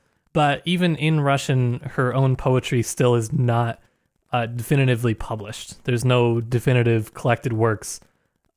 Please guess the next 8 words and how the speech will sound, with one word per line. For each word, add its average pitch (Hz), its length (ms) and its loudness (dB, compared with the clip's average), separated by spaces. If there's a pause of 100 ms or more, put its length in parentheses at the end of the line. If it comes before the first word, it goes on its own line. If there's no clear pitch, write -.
of 113 400 2
poetry. - 520 -8 (160)
Of - 180 -8
prose, 196 320 2
I 160 80 2
believe 135 320 0
there 123 120 0
is. 107 360 -4